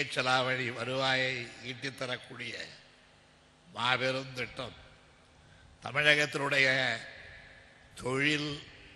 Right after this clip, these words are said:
வர்த்தகம் பெருகக்கூடிய அளவிற்கு பயன்படக்கூடிய திட்டம், கப்பல்களின் பயண தூரம், நேரம்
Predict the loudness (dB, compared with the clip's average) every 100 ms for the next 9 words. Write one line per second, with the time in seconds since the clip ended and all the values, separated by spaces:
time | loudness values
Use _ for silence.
0 | -20 -8 -6 -6 0 2 2 -2 -6 -20
1 | -20 -20 -20 -20 -20 -16 -4 0 2 2
2 | -2 -4 2 2 2 0 -4 -6 -6 -2
3 | -2 -2 -2 -2 -4 -6 -6 -6 -14 -12
4 | -12 -12 -16 -20 -20 -20 -20 -20 -20 _
5 | _ _ -12 -8 -6 -2 0 2 0 -2
6 | -6 0 0 2 0 -2 -4 -2 -6 -10
7 | -20 -20 -20 -20 -20 -20 -20 _ _ _
8 | -10 4 6 6 4 -2